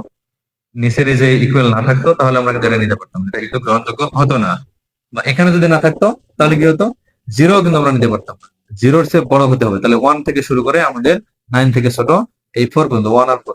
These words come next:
এই দুইটা, অর্থাৎ প্লাস মাইনাস ওয়ান এবং প্লাস মাইনাস টু নিতে হতো, ঠিক আছে? তাহলে যেহেতু এখানে আছে সমান, তাহলে আমরা এই মানটাও গ্রহণযোগ্য নিতে পারি। তো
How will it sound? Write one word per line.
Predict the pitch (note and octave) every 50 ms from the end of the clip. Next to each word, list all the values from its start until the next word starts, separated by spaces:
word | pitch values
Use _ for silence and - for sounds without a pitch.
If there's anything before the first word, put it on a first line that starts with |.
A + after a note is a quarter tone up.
| - -
এই | B2+ A#2+ B2
দুইটা, | C3 B2+ - A#2+ A2+ G#2+ G#2+ A2
অর্থাৎ | - - D3 D3+ D3 - _ _ _ _ _ _ _ _ -
প্লাস | B2+ C3 C3 -
মাইনাস | C#3 C#3 C#3 C3+ C#3
ওয়ান | D#3 E3 E3+
এবং | D#3 D3 C#3
প্লাস | C#3 C3 -
মাইনাস | - B2 A#2 A#2+ -
টু | C#3+ B2+ A#2
নিতে | G2+ G2+ F#2+ F#2
হতো, | F2 - - _ _ _ -
ঠিক | C#3 D3 D#3+
আছে? | - - - - _ _ _ _ _ _ _ -
তাহলে | B2 A#2 A2+ A2
যেহেতু | B2 C3+ C3 D3 D3
এখানে | D3 C#3+ C3+ B2+ A#2+
আছে | A#2+ - E3 F3+ F#3 - - _ _ - -
সমান, | - A#2+ A#2 C3+ E3 A3+ A#3 - -
তাহলে | C3 A#2+ A#2 A#2
আমরা | A#2+ B2 D3+ - - C3
এই | B2 A#2
মানটাও | A#2 A2+ A2+ A#2 C3 C3
গ্রহণযোগ্য | A#2 A2+ A2 G#2+ G#2+ A2 C3+ C#3+
নিতে | C#3 A#2 G#2 F#2+
পারি। | F#2+ - - _ _ _ _ _ _ _ _ _ _ _ _ _ _ _
তো | -